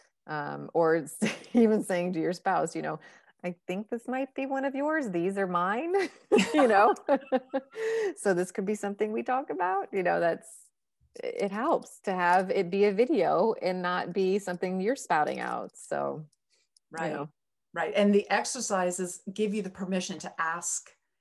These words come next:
Speaker 2: and have that conversation, because e-, as parents, we fall into this routine logistical conversations that feel so repetitive. It feels like Groundhog Day.
Speaker 1: Mm-hmm.
Speaker 2: And I feel like the P D Fs kind of break that up and give you permission to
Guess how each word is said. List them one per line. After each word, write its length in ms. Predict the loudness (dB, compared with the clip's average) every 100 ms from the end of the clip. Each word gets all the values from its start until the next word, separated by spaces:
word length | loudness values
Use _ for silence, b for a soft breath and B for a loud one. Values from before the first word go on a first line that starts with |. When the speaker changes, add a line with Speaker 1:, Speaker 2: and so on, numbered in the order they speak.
| -12
Speaker 2:
and 120 | -10
have 300 | -4 -4 -2
that 200 | -4 -6 -6
conversation, 720 | -8 -6 -6 -6 -8 -8 -10
because 400 | -10 -8 -8 -10 B B B _
e-, 140 | -16 -16 -6
as 220 | 0 0 -2
parents, 420 | -4 -2 -2 0
we 80 | 0
fall 280 | 2 0
into 200 | 0 -4
this 280 | -8 -8 -10
routine 560 | -10 -10 -8 -4 -2 0
logistical 800 | -2 -6 -8 -6 -10 -8 -12 -10
conversations 840 | -10 -8 -6 -6 -6 -10 -12 -6
that 260 | -8 -6
feel 140 | -10 -8
so 260 | -8 -8
repetitive. 580 | -6 -8 -10 -8 -8 -8
It 120 | -10
feels 180 | -8 -6
like 180 | -6 -10 b b b
Groundhog 580 | 0 0 0 -4 -4 -6
Day. 320 | -6 -8 -12 B B -14
Speaker 1:
Mm-hmm. 280 | -12 -6
Speaker 2:
And 440 | -2 0 -2 -6 -8
I 80 | -8
feel 260 | -2 -2 0
like 160 | -2
the 80 | -10
P 240 | -8 -6
D 180 | -2 -2
Fs 200 | -4 -6 -10
kind 160 | -10
of 80 | -10
break 360 | -6 -6 -6 -6
that 160 | -6
up 240 | -4 -6 -8
and 160 | -10
give 160 | -8 -10
you 80 | -10
permission 400 | -12 -10 -10
to 120 | -10